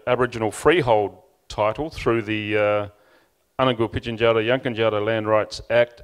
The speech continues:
and the Maralinga Djaritja Land Rights Act, and also the negotiations and agreements and settlements and determinations made under the Native Title Act. The Native Title determinations at this current,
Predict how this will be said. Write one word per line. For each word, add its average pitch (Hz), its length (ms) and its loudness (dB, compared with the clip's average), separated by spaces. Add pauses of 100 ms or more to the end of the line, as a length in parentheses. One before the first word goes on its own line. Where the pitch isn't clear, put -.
and 127 280 2
the 113 40 -6
Maralinga 110 540 0
Djaritja 110 460 0
Land 101 220 -6
Rights 98 280 -6
Act, 117 380 -2 (840)
and 113 680 0 (160)
also 135 440 6
the 113 120 0
negotiations 127 960 0
and 113 220 -6
agreements 120 600 -2
and 107 80 -12
settlements 120 580 2
and 107 100 -8
determinations 120 960 0 (340)
made 123 260 4
under 117 180 2
the 107 120 -4
Native 110 380 -2
Title 123 480 4
Act. 98 360 -6 (520)
The - 80 -6
Native 123 320 -2
Title 127 300 4
determinations 117 880 0
at 107 200 -6
this 117 160 -10
current, 110 320 -4